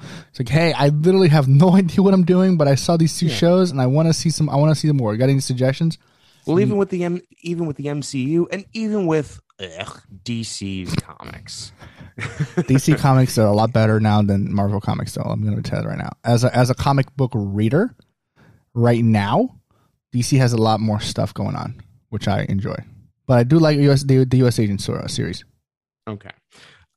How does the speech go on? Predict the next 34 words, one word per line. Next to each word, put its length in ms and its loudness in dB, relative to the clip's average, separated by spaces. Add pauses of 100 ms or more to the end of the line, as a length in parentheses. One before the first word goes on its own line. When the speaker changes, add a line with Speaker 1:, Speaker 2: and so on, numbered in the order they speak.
(380)
Speaker 2:
But 180 -4
yeah, 300 -8
i-, 40 -10
if 300 -4
you, 140 -6
if 200 -8
you, 160 -10
if 220 -8
you 380 -8
go 160 -2
to 80 -6
these 260 -10
movies 560 -10
and 140 -14
you're 100 -10
watching 420 -8
these 200 -10
shows 580 -12
and 80 -16
you're 140 -10
meeting 580 -8
these 240 -10
characters 680 -10
and 140 -12
you're 280 -12 (360)
interested, 640 -12 (260)
Speaker 1:
Mm-hmm. 260 -8 (380)
Speaker 2:
patronize 540 -4
your 80 -4
local 280 -10
comic 380 -16
store 500 -18
and, 380 -16
and 500 -16